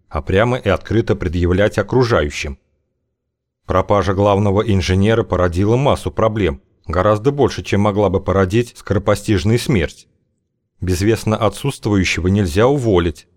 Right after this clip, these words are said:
а значит, придётся назначать временно исполняющего обязанности, согласовывать его назначение с Министерством промышленности, чтобы молотил на этой должности год, пока суд не признает исчезнувшего умершим.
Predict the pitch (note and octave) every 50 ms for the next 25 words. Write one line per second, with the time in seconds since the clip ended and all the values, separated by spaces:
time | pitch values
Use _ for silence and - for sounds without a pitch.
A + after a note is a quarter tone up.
0 | _ _ _ - E2+ D2+ F2+ G2+ A#2 C3 B2 - - E2 - _ - F#2 F2+ F2
1 | G#2+ G2+ - - F#2+ G2 F#2+ E2+ F2+ G2 F#2 F#2 - A2+ A#2 B2 - - E2+ F2
2 | F#2+ G2+ G#2+ G#2+ G#2+ A2 A2+ - A2 - - - F2 E2+ F#2 F#2 G2 G#2 G2 -
3 | - F#2+ G#2+ A#2 B2 C3 C#3+ A2 E2+ C#2+ C#2 D#2+ D2+ - - - D2+ D2 - _
4 | _ _ _ _ - - - F2+ G2+ G2 F#2 - - C3+ C3+ B2+ B2 A#2 - G2
5 | F#2 F#2+ F#2+ F2+ D#2+ F#2+ F#2 F#2 - - A#2+ A2+ G#2+ F#2+ - - F#2 F2 F2 D#2+
6 | - - - G#2+ G2 - - F#2+ E2 - E2 E2 E2+ F#2 G#2+ G2+ - - G#2 G2+
7 | G2 F#2+ - - - G2 F#2 - - _ _ _ - - - G#2 F#2+ G2+ G2+ G2
8 | F#2+ F#2+ F#2+ - - A#2+ A#2 A2+ A2+ A2 G#2+ - A2 G#2 F#2 G2 G2+ G2 G2 G#2+
9 | - - - C#3 A#2+ A2 G#2+ F#2 E2 - - _ _ _ - F#2+ G2 - G#2+ G#2+
10 | - - G#2+ G2 G#2+ G2+ F#2+ G2+ G#2 G#2 F#2 G#2+ G#2 G2 F#2+ - G2 - - -
11 | A#2+ A#2+ G#2 A2+ G#2 F#2 - - F#2 F2 F#2+ - A#2+ B2 C3+ C3 G#2+ E2+ - -
12 | - - D2 -